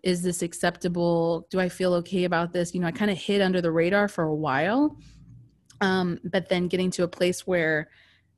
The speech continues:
I had to be open about it. I mean, like, I have a fucking podcast that talks <laughs> about all this stuff, and they have access to listen to me talk about things that they vehemently don't agree with. Um, so,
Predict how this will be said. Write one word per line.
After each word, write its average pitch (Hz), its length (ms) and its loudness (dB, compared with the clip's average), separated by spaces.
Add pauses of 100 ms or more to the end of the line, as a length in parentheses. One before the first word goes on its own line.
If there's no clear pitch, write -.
I 180 200 4
had 175 240 -2
to 180 80 -10
be 175 200 -8
open 196 300 2
about 311 280 4
it. 330 160 4
I 196 40 0
mean, 196 180 2 (160)
like, 185 160 -4
I - 40 -2
have 214 100 0
a 185 60 0
fucking 190 340 -4
podcast 180 540 0
that - 100 -18
talks - 260 -12
<laughs> - 0 -
about 196 220 2
all - 180 0
this 214 200 2
stuff, 196 260 -2
and 180 100 0
they 185 100 2
have 202 240 2 (520)
access 196 380 0
to 185 120 0
listen 196 420 2
to 185 120 0
me 175 180 0
talk 196 320 0
about 170 460 2
things 180 260 0
that 160 200 0 (400)
they 196 280 2 (220)
vehemently 185 760 2
don't 170 220 0
agree 165 260 -4
with. - 320 -6 (560)
Um, 170 460 0 (240)
so, 180 640 4